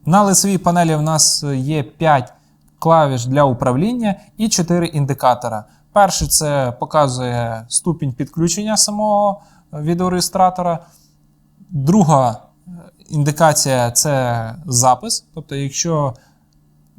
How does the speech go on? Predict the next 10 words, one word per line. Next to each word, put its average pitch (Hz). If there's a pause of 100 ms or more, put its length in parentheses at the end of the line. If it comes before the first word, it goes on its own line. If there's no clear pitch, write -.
світодіод 151
у -
нас 131
постійно 143
горить, 247
то 185
запис 143
відбувається. 127
Якщо 139 (300)
мигання, 233